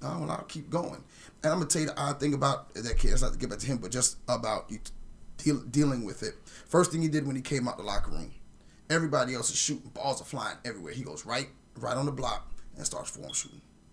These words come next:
You see him go through a form shooting progression. Hit all those shots, and then when he got to the three-point ball, missed every one. So my kids on the side are like, "Coach, he's just shooting." I said, "Yeah."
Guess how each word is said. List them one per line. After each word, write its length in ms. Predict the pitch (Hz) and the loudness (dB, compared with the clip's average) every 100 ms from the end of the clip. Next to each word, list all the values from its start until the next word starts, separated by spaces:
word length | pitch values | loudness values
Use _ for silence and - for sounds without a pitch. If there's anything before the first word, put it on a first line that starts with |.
| - - - - - - | -20 -20 -20 -20 -20 -4
You 60 | - | 0
see 140 | 135 | 0
him 120 | 127 | -2
go 120 | 117 120 | -6 -8
through 200 | 113 101 | -10 -12
a 20 | |
form 280 | - 120 120 | -8 -4 -2
shooting 320 | - - - | -2 -4 -12
progression. 500 | 101 113 85 - - - - - - - - - | -12 -8 -6 -6 -10 -20 -20 -12 -8 -6 -8 -2
Hit 180 | 165 | 2
all 160 | 165 151 | 4 6
those 180 | 147 139 | 4 2
shots, 200 | 131 120 | 0 -2
and 60 | 117 | -4
then 60 | |
when 80 | 120 | -4
he 60 | 151 | -2
got 180 | 120 107 | -2 -4
to 60 | |
the 60 | 92 | -8
three-point 500 | - 208 151 139 - | -6 -8 -6 -6 -6
ball, 280 | 90 - - - | -6 -6 -8 -2
missed 240 | 139 - | 2 2
every 240 | 131 113 101 | 0 -4 -6
one. 240 | 101 - - - - - - | -8 -6 -4 -4 -6 -6 2
So 380 | - 123 107 - | 4 4 2 -2
my 160 | - 107 | -6 -4
kids 260 | - 151 120 | 0 2 0
on 100 | 110 | 2
the 60 | |
side 280 | - 131 120 | 4 4 2
are 80 | 87 | -2
like, 280 | 87 76 - - - - | -6 -10 -14 -20 -20 -6
"Coach, 280 | - 147 170 | -4 -2 -2
he's 180 | 147 - | -2 0
just 160 | - | 2
shooting." 360 | - 185 202 - | 2 0 -6 -4
I 40 | |
said, 240 | - - | -4 -2
"Yeah." 140 | 131 | -4